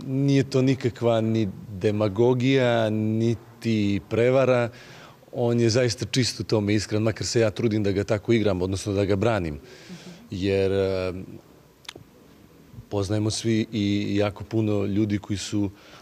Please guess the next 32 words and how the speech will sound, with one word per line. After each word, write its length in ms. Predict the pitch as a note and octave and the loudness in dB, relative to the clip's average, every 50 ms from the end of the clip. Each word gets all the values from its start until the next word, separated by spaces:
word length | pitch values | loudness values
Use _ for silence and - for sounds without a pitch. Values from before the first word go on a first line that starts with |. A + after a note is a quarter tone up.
| - - | -14 -12
u 60 | F#2+ | -8
politici 640 | D2+ F2+ G2+ G#2 G#2 - - G2 - - - G#2 G2+ G2 F#2+ F#2 - | -4 0 0 0 0 -2 -4 -8 -8 -6 -4 -4 -2 -2 -2 -4 -4
i 200 | G2 F#2+ F#2 F#2 | -4 -4 -4 -4
zna 280 | F2+ F#2 G#2 G#2 G#2+ G#2+ | -2 -2 -2 0 0 0
i 100 | G#2+ G#2+ | 2 2
ličnih 440 | A2+ A2+ G#2 - A2+ A2+ G2+ - | 2 2 0 0 -2 -2 0 0
i 40 | A2 | 0
najdubljih 500 | G#2+ G#2+ G#2+ G2+ G#2 G2+ G2+ G2+ G2 - | 0 0 0 0 0 -2 -2 -4 -4 -4
uvjerenja. 500 | G#2 F#2+ G2 G2 G2+ G#2 G#2 G2 E2+ C#2+ C#2 - - - - - - - - - - - - | -4 -2 0 0 0 0 0 -2 -4 -8 -12 -16 -20 -20 -20 -20 -20 -20 -20 -20 -20 -20 -16
A 280 | - F2+ E2 E2 D#2+ E2+ | -12 -8 -6 -6 -6 -6
nije 240 | F2+ F#2+ F#2+ F#2+ F#2 | -4 -4 -4 -4 -6
sve 200 | - - G#2 G2 | -6 -6 -6 -6
samo 280 | - - G#2+ G2+ G2 | -4 -4 -4 -2 -2
interesna 460 | G#2 G2+ F#2+ - F#2 F#2 - - G2+ F#2 | -2 -2 -2 -4 -6 -6 -6 -8 -8 -8
sfera. 340 | - - A2 G2+ F2 D2+ D2 - - - - - - - - - - | -4 -2 -2 -2 -2 -4 -8 -14 -20 -20 -20 -20 -20 -20 -20 -10 -6
A, 120 | F#2 F2+ - | -4 -4 -4
da 180 | - A2 A#2 A#2 | -2 -2 0 2
li 140 | A#2+ B2+ B2 | 4 4 2
su 240 | A2 - - - A2 | 2 0 -2 -2 -4
pogrešna 540 | - - C3 C#3+ D3+ D3 D#3+ C#3 - B2 B2 | 0 2 2 4 4 4 2 2 2 2 2
uvjerenja, 680 | A#2+ G#2+ A2 G#2+ G#2 G#2+ A2 A2+ A#2 A#2+ B2 C3 C3 | 2 4 4 4 6 4 4 4 4 2 2 2 2
da 160 | A2 G#2+ A2 | 2 2 2
li 100 | G#2+ G#2+ | 2 0
su 180 | G#2 - - G2 | -2 -4 -4 0
dobre 320 | F#2 A#2+ A#2+ A#2+ A#2 A#2+ A#2 | 2 2 2 4 4 4 4
ili 140 | A2+ G#2+ | 4 4
loše, 320 | G#2 A2 A2+ A2 - - A2 | 4 4 2 2 0 -2 -2
to 120 | - A2+ | 0 2
je 80 | A2 A2 | 2 2
neko 240 | A2 G#2+ - A#2 G#2 | 2 0 0 0 0
drugo 240 | G#2 B2 B2 A#2 | 2 4 2 2
pitanje. 440 | G#2+ - A#2+ A2 - B2+ G#2+ F2+ D#2+ | 2 0 -2 -4 -2 -4 -6 -6 -8